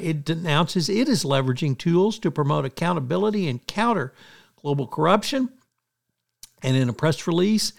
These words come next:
uh, lists actions taken to promote accountability for corrupt action, including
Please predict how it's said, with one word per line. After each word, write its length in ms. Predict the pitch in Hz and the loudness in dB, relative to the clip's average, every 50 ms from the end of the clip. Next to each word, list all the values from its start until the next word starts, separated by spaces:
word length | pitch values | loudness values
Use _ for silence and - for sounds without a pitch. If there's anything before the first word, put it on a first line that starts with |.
| - - _ _ | -16 -20 _ _
uh, 180 | - 143 127 131 - _ _ _ _ - | -6 -4 -4 -4 -6 _ _ _ _ -4
lists 300 | 139 147 165 143 - - | 0 0 0 0 0 0
actions 560 | - 143 143 165 - - - 165 143 131 - | 2 4 4 4 2 -2 -2 -2 -2 -2 -2
taken 320 | - 190 180 165 - 170 147 | -2 -2 -2 0 0 -2 0
to 100 | 160 147 | 0 -2
promote 360 | 139 - 151 156 180 202 214 | -2 -2 0 2 2 4 2
accountability 760 | 185 135 - 160 165 170 175 160 147 180 196 196 196 190 202 190 | 2 0 0 0 0 0 0 0 0 -2 0 0 0 -2 -2 -4
for 160 | - - 185 | -4 -6 -8
corrupt 400 | - - 202 202 196 196 - - | -4 -2 0 0 0 0 2 4
action, 440 | 208 208 214 202 - - - 127 120 | 6 6 6 4 2 -4 -6 -6 -6
including 600 | 117 113 117 117 - 135 160 170 190 214 247 214 | -6 -8 -8 -6 -4 -2 0 0 0 0 0 -2